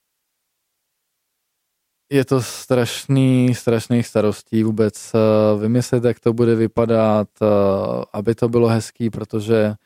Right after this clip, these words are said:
jedna z dalších věcí, možná jedna z dalších neřestí je to, že já mám rád hezký věci. A teďka samozřejmě,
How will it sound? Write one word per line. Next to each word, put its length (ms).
jedna 220
z 40
dalších 420
věcí, 360
možná 360
jedna 200
z 40
dalších 360
neřestí 460
je 100
to, 140
že 120
já 80
mám 180
rád 120
hezký 380
věci. 480
A 220
teďka 300
samozřejmě, 1120